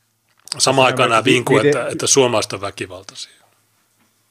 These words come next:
Speaker 1: Suomi on maailman väkivaltaisin maa ja koko ajan raiskataan naisia ja väkivaltaa. <clears throat> Samaan aikaan niin joka päivä tulee tämmöistä keissiä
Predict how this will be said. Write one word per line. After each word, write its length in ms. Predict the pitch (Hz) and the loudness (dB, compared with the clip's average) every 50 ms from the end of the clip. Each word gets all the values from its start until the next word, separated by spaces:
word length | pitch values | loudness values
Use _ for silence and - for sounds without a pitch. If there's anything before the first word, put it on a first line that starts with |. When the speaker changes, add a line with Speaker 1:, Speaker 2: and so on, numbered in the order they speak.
| _ _ _ _ _ _ _ _ _ _ - | _ _ _ _ _ _ _ _ _ _ -12
Speaker 1:
Suomi 320 | - - 123 113 110 104 | -6 -4 -4 -2 -2 -4
on 60 | 101 | -6
maailman 260 | 104 110 110 107 95 | -6 -6 -8 -6 -6
väkivaltaisin 640 | 107 101 - - 117 95 92 90 92 - - - 101 92 | -8 -8 -6 -6 -6 -6 -6 -10 -10 -10 -12 -12 -12 -14
maa 300 | 90 92 92 92 92 101 | -20 -20 -20 -20 -20 -20
ja 80 | _ _ _ _ _ _ _ _ _ _ _ _ _ _ | _ _ _ _ _ _ _ _ _ _ _ _ _ _
koko 220 | - 110 - 104 | -20 -14 -8 -8
ajan 100 | 101 101 | -6 -6
raiskataan 480 | 101 98 90 - - 104 - 98 95 95 | -4 -6 -6 -8 -10 -12 -12 -12 -10 -10
naisia 360 | 92 90 87 85 - - 143 | -10 -12 -10 -10 -12 -12 -12
ja 200 | 135 107 90 - _ _ _ _ 160 147 127 107 | -16 -20 -20 -20 _ _ _ _ -20 -20 -14 -14
väkivaltaa. 600 | 101 - - 110 92 87 - 98 - - 113 107 - - - - - - - - - - - - - - - - _ _ _ _ - - - - - - _ _ _ _ - | -14 -12 -12 -14 -14 -14 -16 -16 -18 -20 -20 -20 -20 -20 -20 -20 -20 -20 -20 -20 -20 -20 -20 -20 -20 -20 -20 -20 _ _ _ _ -20 -20 -20 -20 -20 -20 _ _ _ _ -6
<clears throat> 180 | - 160 160 147 | -2 -2 -2 0
Samaan 340 | 127 - 156 156 165 156 139 | 2 2 2 4 4 4 2
aikaan 340 | 127 123 - 123 120 117 117 | 2 0 0 -2 -2 -2 -4
niin 220 | 117 127 107 107 | -6 -8 -4 0
joka 300 | 120 147 147 - 156 143 | 2 2 2 2 0 -2
päivä 260 | 110 - 113 104 101 95 | -2 -4 -8 -10 -10 -12
tulee 280 | - 117 104 98 92 | -14 -14 -14 -14 -14
tämmöistä 460 | - - 101 95 101 98 - - 135 123 _ | -14 -14 -14 -14 -14 -16 -16 -16 -16 -20 _
keissiä 540 | _ - 113 104 - - - - 127 123 - | _ -20 -20 -18 -16 -16 -16 -16 -16 -20 -20